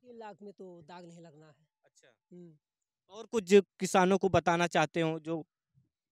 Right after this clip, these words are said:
Speaker 1: देखिए, के-, जो केले
Speaker 2: नए किसान हैं।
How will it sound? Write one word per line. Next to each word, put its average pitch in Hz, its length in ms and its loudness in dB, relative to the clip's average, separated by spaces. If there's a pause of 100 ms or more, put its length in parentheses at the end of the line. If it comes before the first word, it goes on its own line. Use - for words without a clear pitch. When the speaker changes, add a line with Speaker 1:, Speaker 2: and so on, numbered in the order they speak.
(1160)
Speaker 1:
देखिए, 294 300 -18
के-, 233 460 -10
जो 208 140 -14
केले 247 340 -8
Speaker 2:
नए 196 220 4
किसान 165 400 -6
हैं। 156 120 -20